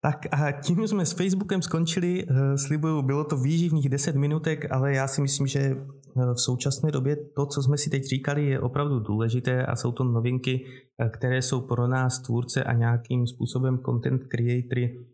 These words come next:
eh, taky dost důležité a zajímavé. Nyní už se však přesuneme k Instagramu.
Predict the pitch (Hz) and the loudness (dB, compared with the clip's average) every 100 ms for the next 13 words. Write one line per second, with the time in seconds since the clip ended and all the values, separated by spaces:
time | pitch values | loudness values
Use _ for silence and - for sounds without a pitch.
0 | _ _ 127 117 117 131 123 135 139 120 | _ _ -2 0 0 -2 -2 0 0 0
1 | 127 127 131 151 165 147 139 135 120 - | -2 0 0 0 0 0 0 0 2 2
2 | 107 113 117 107 101 82 - - - - | 2 2 2 2 2 0 -4 -6 -8 -8
3 | _ 131 196 208 175 185 196 - 131 160 | _ -2 0 0 0 -2 -2 0 0 2
4 | 165 143 - 107 - 120 139 165 | 2 0 0 2 2 2 2 0